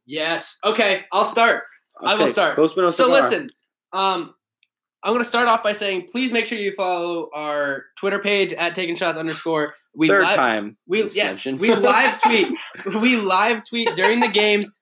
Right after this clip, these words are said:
Speaker 1: We give out our picks.
Speaker 2: Doesn't
Speaker 1: Uh,
Speaker 2: hurt.
Speaker 1: we
Speaker 2: Doesn't
Speaker 1: get our,
Speaker 2: hurt.
Speaker 1: we give, shut up! I'm trying to speak.
Speaker 2: I'll be more active on Instagram. I'm sorry.
Speaker 1: Yeah, Nick sucks.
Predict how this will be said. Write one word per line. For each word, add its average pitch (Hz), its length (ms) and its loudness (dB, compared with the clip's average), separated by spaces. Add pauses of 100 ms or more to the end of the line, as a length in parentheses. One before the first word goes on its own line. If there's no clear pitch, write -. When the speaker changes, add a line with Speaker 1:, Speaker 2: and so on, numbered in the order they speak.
Speaker 1:
We 170 140 0
give 202 220 0
out 240 160 2
our 220 160 0
picks. - 600 -6
Speaker 2:
Doesn't 151 120 -6
Speaker 1:
Uh, 160 180 -8
Speaker 2:
hurt. - 120 -8 (160)
Speaker 1:
we 220 60 -2 (460)
Speaker 2:
Doesn't 247 80 4
Speaker 1:
get 220 120 2
our, 254 80 2
Speaker 2:
hurt. 170 220 0
Speaker 1:
we 202 100 0
give, 208 240 0
shut - 400 -2
up! 294 260 4
I'm 214 140 -4
trying 320 280 2
to - 60 -6
speak. 285 300 -6 (1400)
Speaker 2:
I'll 165 140 -4
be 233 140 -6
more 226 180 2
active 196 340 0
on 180 140 2
Instagram. 180 400 -2
I'm 175 100 -8
sorry. 170 400 0 (200)
Speaker 1:
Yeah, 180 140 -2 (120)
Nick 185 160 -8
sucks. 120 200 -16